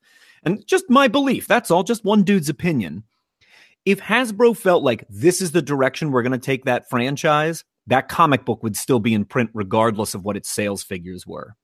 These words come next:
If Hasbro were convinced that's what they wanted, it would be out there in the marketplace right now.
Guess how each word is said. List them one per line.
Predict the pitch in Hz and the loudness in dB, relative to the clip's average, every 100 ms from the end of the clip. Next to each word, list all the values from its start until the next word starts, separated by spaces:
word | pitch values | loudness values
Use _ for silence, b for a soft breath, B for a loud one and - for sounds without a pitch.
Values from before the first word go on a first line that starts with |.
| _ _ _ b b | _ _ _ b b
If | 135 113 | -2 0
Hasbro | 160 185 175 208 | 2 2 6 8
were | 196 | 8
convinced | - 170 135 151 120 | 4 0 2 2 2
that's | 131 131 - | 0 -2 0
what | 139 | -4
they | 127 117 | 0 0
wanted, | 127 113 98 | 0 -2 -2
it | 135 | -4
would | 120 | -4
be | 101 117 | -2 0
out | 117 127 | 0 0
there | |
in | 113 | -2
the | 104 | 0
marketplace | 104 104 101 _ 104 95 - | 0 -2 -4 _ -8 -8 -6
right | 104 - | -8 -6
now. | 147 117 85 | -4 -4 -6